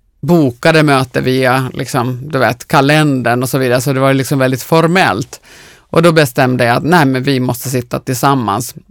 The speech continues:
Eh, vi drar ner de här väggarna, eh, och hela ledningsgruppen får sitta i ett öppet kontor tillsammans. Eh, och så började också den här rekryteringsresan, eh, att, eh, få liksom en,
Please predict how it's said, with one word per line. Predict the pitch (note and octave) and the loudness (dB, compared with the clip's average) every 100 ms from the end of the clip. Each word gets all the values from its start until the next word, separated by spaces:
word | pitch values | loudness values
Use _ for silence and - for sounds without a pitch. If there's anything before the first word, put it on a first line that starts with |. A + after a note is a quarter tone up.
| - | -4
Eh, | C3 B2 B2+ | 0 2 2
vi | D#3 | 0
drar | D3 C#3 | 2 2
ner | C3 A#2+ | 2 0
de | C3 | 0
här | A#2 | 0
väggarna, | D#3+ D3+ D3 C#3+ C#3 C#3 - - | 2 2 0 2 0 -2 -10 -4
eh, | C#3+ C3+ | 0 0
och | A2+ C#3+ | 0 0
hela | C#3+ A#2+ | 0 2
ledningsgruppen | B2+ G#2+ A#2 - - B2 | 0 -2 -4 -8 -4 -2
får | C3 | -2
sitta | D3+ B2+ - | -2 -2 -2
i | C3 | 0
ett | D#3 | 0
öppet | - - - | -2 -6 -2
kontor | C3 B2 G#2 - | -2 0 -2 -4
tillsammans. | D3+ B2 C2 C#2+ F#2 - - _ _ - - _ - | -4 0 -2 0 -4 -4 -12 _ _ -20 -20 _ -2
Eh, | C#3+ C3+ C3+ C3+ | 2 4 4 2
och | B2 C#3+ D#3+ | 0 0 0
så | D3 | 0
började | C#3 C3 B2 A#2+ B2 | 0 2 2 0 0
också | B2 - B2+ | -2 -2 -2
den | A#2+ C3 | -2 0
här | A#2 A#2+ | 0 0
rekryteringsresan, | C#3 B2+ B2+ C3+ B2 A#2+ C3+ G#2+ A2 A#2 - B2 B2 C3 - C3 | -2 -2 -4 -2 -2 -2 -6 -4 -2 -2 -2 0 0 -2 -6 -4
eh, | A#2+ A#2 G#2 F2 - | 0 0 0 -2 -4
att, | C3+ _ - | -4 _ -2
eh, | C3 A#2+ G#2 G2+ G#2+ F#2+ F#2 _ - | 0 2 0 -2 -4 -6 -10 _ -4
få | C3+ B2+ | 0 2
liksom | D#3 - B2+ | 2 0 -2
en, | A#2+ B2+ | 0 -4